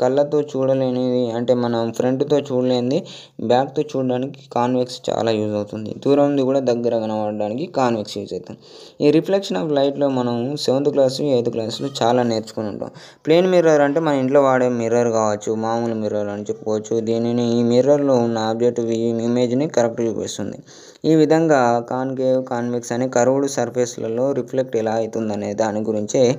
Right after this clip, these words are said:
ఈ reflection of లైట్లో మొత్తం టాపిక్స్ ఉంటాయి. మొత్తంగా ఇందులో ఒక angle of beam, ఫోకల్ లెంత్, ఇంకా వాటి యొక్క జూమింగ్ చేస్తే దాని యొక్క కరెక్ట్ విజిషన్ ఏడ పడుతుంది అనే దాని గురించే ఈ reflection of లైట్లో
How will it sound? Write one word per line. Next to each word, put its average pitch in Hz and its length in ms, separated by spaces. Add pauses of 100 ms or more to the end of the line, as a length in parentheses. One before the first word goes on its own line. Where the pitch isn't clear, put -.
(320)
ఈ 160 120
reflection 175 460
of 147 180
లైట్లో 120 280
మొత్తం 117 360
టాపిక్స్ 110 460
ఉంటాయి. 113 300
మొత్తంగా 147 580
ఇందులో 131 400 (640)
ఒక 135 120 (160)
angle 165 360
of 151 120 (140)
beam, 127 320 (340)
ఫోకల్ 135 380
లెంత్, 120 340 (340)
ఇంకా 127 320
వాటి 120 320
యొక్క 120 280 (380)
జూమింగ్ 143 400
చేస్తే 127 380 (160)
దాని 123 300
యొక్క 120 240
కరెక్ట్ 127 520 (800)
విజిషన్ 127 500
ఏడ 117 200
పడుతుంది 110 600 (300)
అనే 120 220
దాని 123 240
గురించే 127 440 (120)
ఈ 127 200
reflection 147 500
of 123 180
లైట్లో 117 380